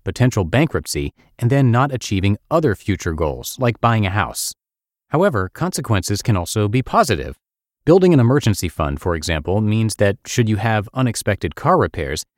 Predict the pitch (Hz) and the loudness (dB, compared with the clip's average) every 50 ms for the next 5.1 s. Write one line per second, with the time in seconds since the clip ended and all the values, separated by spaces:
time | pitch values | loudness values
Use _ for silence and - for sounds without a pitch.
0 | _ _ _ - 127 - 180 185 185 151 120 131 139 - 110 98 87 - 101 92 | _ _ _ -6 -2 0 2 2 2 2 4 2 2 2 0 -2 -2 -2 -4 -4
1 | 85 - - 98 107 123 - - 80 73 71 80 90 113 147 185 156 82 67 - | -4 -2 -2 0 0 0 -2 -4 -8 -8 -4 -2 0 2 4 4 4 2 0 -4
2 | _ - - 127 127 123 120 - - - 156 - - 110 - - - 98 - 98 | _ -8 -4 -2 -2 -2 -4 -6 -6 -6 -6 -4 -4 -4 -4 -2 -4 -2 -2 -2
3 | 85 80 85 85 69 62 - _ _ _ _ _ _ _ _ _ _ - - 131 | -2 0 0 -2 -2 -4 -10 _ _ _ _ _ _ _ _ _ _ -4 -4 -4
4 | - 139 131 113 107 98 - - 120 117 95 78 - - - 170 143 117 - - | -2 0 0 0 0 -2 -2 -2 -2 0 0 -2 -6 -4 0 0 0 0 -2 -6
5 | - | -14